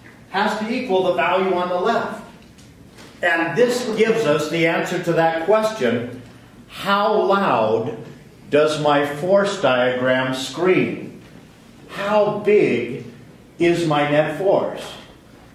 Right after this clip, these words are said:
Well, it's mass times acceleration. Now,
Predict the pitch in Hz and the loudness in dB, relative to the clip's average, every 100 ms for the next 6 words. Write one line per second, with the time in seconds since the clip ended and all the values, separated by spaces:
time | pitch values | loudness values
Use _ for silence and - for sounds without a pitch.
0 | - 123 123 131 196 190 - - - 123 | -14 0 2 2 -2 -6 -12 -14 -6 -4
1 | 123 127 131 147 170 165 - 160 151 143 | -2 0 0 0 -2 -6 -6 -4 -2 -4
2 | 147 156 139 135 135 - - - - - | -6 -2 0 0 0 -2 -4 -10 -16 -20
3 | - - - - - - - 160 - - | -20 -20 -20 -20 -20 -20 -6 -2 0 -2
4 | - | -6